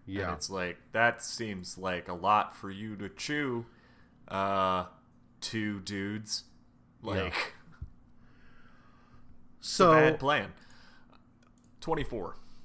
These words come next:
Speaker 1: Uh, number twenty-four is penciled by Al Milgrom, Jim Starlin,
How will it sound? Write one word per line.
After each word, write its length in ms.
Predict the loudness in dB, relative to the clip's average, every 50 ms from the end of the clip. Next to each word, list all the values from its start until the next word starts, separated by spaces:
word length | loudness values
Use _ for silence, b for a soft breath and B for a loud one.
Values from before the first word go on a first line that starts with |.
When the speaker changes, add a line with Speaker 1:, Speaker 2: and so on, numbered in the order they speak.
| b -14 -2
Speaker 1:
Uh, 420 | 2 2 4 4 4 4 4 4 2
number 260 | 2 2 2 2 0 -2
twenty-four 600 | -2 0 2 2 2 2 0 0 0 0 2 2
is 120 | 0 -2 -2
penciled 400 | -2 -2 -2 -2 -4 -6 -4 -2
by 140 | 0 0 2
Al 160 | 2 0 0
Milgrom, 460 | 0 -2 -4 -4 -2 -2 -2 -2 -4
Jim 260 | -4 -4 -4 -4 -4
Starlin, 520 | -6 -6 -4 -4 -2 -2 -2 -4 -6 -6